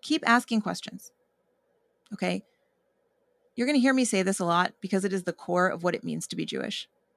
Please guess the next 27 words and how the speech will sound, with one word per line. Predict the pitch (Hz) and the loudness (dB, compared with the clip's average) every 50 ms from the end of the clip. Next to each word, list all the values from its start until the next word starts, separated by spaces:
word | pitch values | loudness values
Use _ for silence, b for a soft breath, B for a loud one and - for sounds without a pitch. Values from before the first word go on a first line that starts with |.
| _ _ _ _ _ _ _ _ _ | _ _ _ _ _ _ _ _ _
It's | - - | -4 2
not | 254 240 226 - | 4 4 4 4
really | 214 214 214 | 4 2 2
a | 202 | 2
belief | 175 185 180 180 180 - | 2 2 0 0 0 0
in | 185 170 | -2 -2
God. | 160 160 160 160 160 160 | 0 0 0 0 0 -2
It's | - - - 196 | -4 -6 -4 -2
not | 185 185 - | -2 -2 -4
even | - 165 165 165 165 165 165 165 - - _ - - | -4 -6 -6 -6 -6 -6 -6 -6 -8 -10 _ -10 -4
the | - | -2
historical | 220 175 - - 165 160 - 170 160 | -2 -2 -2 -2 -4 -2 -2 -2 -2
events. | 160 160 151 135 - - - - - _ _ | -2 -2 -4 -4 -6 -6 -10 -12 -16 _ _
And | 190 196 185 | -2 -2 -2
it's | - - | -2 -2
certainly | - 175 104 185 180 170 | -4 -6 -4 -4 -2 -2
not | 165 160 151 | -2 -4 -4
just | 160 165 - | -4 -6 -8
'cause | - 160 | -6 -6
our | 165 156 | -6 -4
moms | 151 143 - 208 - | -4 -6 -8 -8 -12
were | - - | -14 -14
do | - - | -12 -12
it. | - - - - _ _ - | -12 -12 -14 -16 _ _ 2
We're | 185 202 190 | 4 4 4
Jewish, | - 165 - - 185 - - - _ - | 4 2 -2 -2 -4 -4 -6 -10 _ -4
right? | 202 208 156 185 | -2 -2 -2 -2